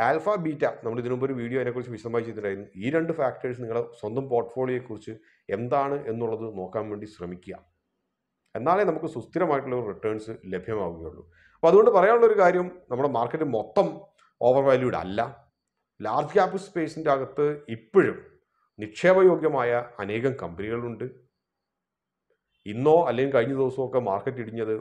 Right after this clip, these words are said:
ഒരു ജിയോപൊളിറ്റിക്കൽ ഇഷ്യൂസ് കൊണ്ടാണ്. അല്ലാതെ മാർക്കറ്റിന് വലിയൊരു കറക്ഷനിലേക്കുള്ള ഒരു ഡ്രൈവ് അല്ല എന്നുള്ളൊരു കാര്യം നിലനിർത്തുക. മറ്റൊരു കാര്യം, പലപ്പോഴും നമ്മളെ സ്റ്റോക്ക് മാർക്കറ്റിൻ്റെ അകത്ത്,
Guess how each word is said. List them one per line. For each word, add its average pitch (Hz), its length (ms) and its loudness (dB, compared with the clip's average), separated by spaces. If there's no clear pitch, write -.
ഒരു 110 180 -6
ജിയോപൊളിറ്റിക്കൽ 131 640 0
ഇഷ്യൂസ് 110 340 -12
കൊണ്ടാണ്. 80 320 -10
അല്ലാതെ 110 240 4
മാർക്കറ്റിന് 131 420 -4
വലിയൊരു 123 260 -4
കറക്ഷനിലേക്കുള്ള 165 800 -2
ഒരു 147 100 -4
ഡ്രൈവ് 113 260 0
അല്ല 104 300 0
എന്നുള്ളൊരു 113 320 -2
കാര്യം 95 240 -4
നിലനിർത്തുക. 85 380 -12
മറ്റൊരു 240 280 2
കാര്യം, 180 240 6
പലപ്പോഴും 143 340 4
നമ്മളെ 131 220 4
സ്റ്റോക്ക് 120 320 0
മാർക്കറ്റിൻ്റെ 135 380 2
അകത്ത്, 135 200 -2